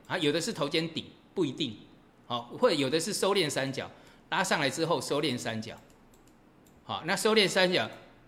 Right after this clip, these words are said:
啊，甚至在这边做一个假突破，再下来，那再一个大的收敛三角出来，也都有啊，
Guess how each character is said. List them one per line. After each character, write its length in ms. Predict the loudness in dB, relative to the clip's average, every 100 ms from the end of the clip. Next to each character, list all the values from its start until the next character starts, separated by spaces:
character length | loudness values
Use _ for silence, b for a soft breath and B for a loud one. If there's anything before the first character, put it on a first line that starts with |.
| -8
啊， 240 | -4 -4 -6 -14 -16 -20 -20 -20 -20 -20 -20 -20 -20 -20 -20 -20 -20 -20 -20 -20 -20 -20 -20 -20 -20 -20 -10
甚 160 | -4
至 80 | 2
在 80 | 2
这 120 | 2
边 420 | 2 2 2 -4 -14 -12
做 200 | 2 4
一 40 | 6
个 120 | 4
假 200 | 2 -2
突 200 | 0 0
破， 520 | 2 2 2 -4 -18 -20 -20 -20 -20 -20 -20
再 160 | -4 -2
下 260 | 2 2 0
来， 140 | -4 -12 -14
那 100 | -10
再 140 | -6 -6
一 80 |
个 80 | -8 -2
大 180 | -2 -2
的 80 | -4
收 200 | -4 -2
敛 160 | -4
三 180 | -6 -8
角 140 | -8
出 240 | -12 -14 -14
来， 100 | -16 -20 -20 -20 -20
也 60 | -6
都 200 | -2 0
有 140 | -2
啊， 120 | -6